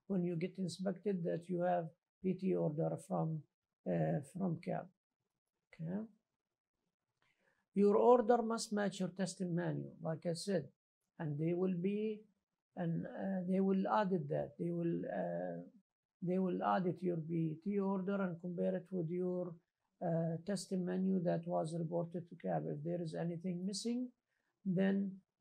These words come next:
uh, uh, cab will tell you either you did not order P T for this test, or you ordered the wrong thing and you need to order this P T for this, uh, for, uh, this test. And believe me, they're very good about that,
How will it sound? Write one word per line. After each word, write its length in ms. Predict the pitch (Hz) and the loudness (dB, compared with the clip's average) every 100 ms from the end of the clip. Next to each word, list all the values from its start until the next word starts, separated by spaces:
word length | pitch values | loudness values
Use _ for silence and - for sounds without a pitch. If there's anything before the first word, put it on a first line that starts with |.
| - | -6
uh, 60 | 190 | -2
uh, 1000 | 175 170 160 156 156 165 - - 175 175 | 0 0 0 0 -2 -6 -10 -8 -8 -4
cab 280 | 196 190 180 | 2 2 4
will 160 | 175 170 | 2 0
tell 120 | 185 185 | 0 0
you 280 | 180 175 | 0 0
either 320 | 190 180 170 160 | 2 2 2 2
you 460 | 165 170 180 180 160 | 0 0 0 -2 -2
did 160 | 165 | -2
not 160 | 180 190 202 | -2 -2 2
order 440 | 190 185 175 170 | 2 2 0 -2
P 120 | 180 165 | -4 -4
T 140 | 202 185 | -4 -4
for 240 | 185 185 160 | -4 -4 -4
this 220 | 165 - | -6 -4
test, 380 | 233 247 247 - _ _ _ - | 0 0 0 -10 _ _ _ 0
or 200 | 190 180 | 4 4
you 140 | 180 | 4
ordered 480 | 185 185 165 175 165 | 4 4 4 2 2
the 120 | 175 | 0
wrong 240 | 170 170 165 | 0 -2 -4
thing 300 | 208 208 208 | -4 -4 -4
and 220 | 180 165 | -2 0
you 80 | 165 | 2
need 400 | 165 160 165 165 | 0 0 -2 -4
to 60 | 190 | -2
order 540 | 190 180 160 160 156 147 | 0 0 0 -2 -2 -4
this 400 | 165 165 - - _ _ _ | -4 -6 -10 -16 _ _ _
P 120 | 185 | -4
T 280 | 180 185 170 170 | -2 0 -2 -2
for 260 | 175 156 147 | -2 -2 -2
this, 360 | 156 160 - - | -4 -4 -6 -4
uh, 400 | 185 160 151 151 - _ _ _ 180 | 0 0 0 -4 -8 _ _ _ 0
for, 160 | 175 170 | 2 4
uh, 540 | 175 160 156 156 151 156 156 | 4 4 4 2 0 -2 -2
this 200 | 170 - | -4 -4
test. 280 | 170 165 - | -8 -8 -8
And 280 | 190 185 190 | -4 0 2
believe 260 | 185 214 190 | 2 2 0
me, 200 | 180 160 | 0 0
they're 200 | 165 170 | 2 2
very 280 | 160 196 202 | 2 2 2
good 260 | 190 196 180 | 2 0 2
about 340 | 170 170 156 | 4 4 4
that, 260 | 170 147 | 2 2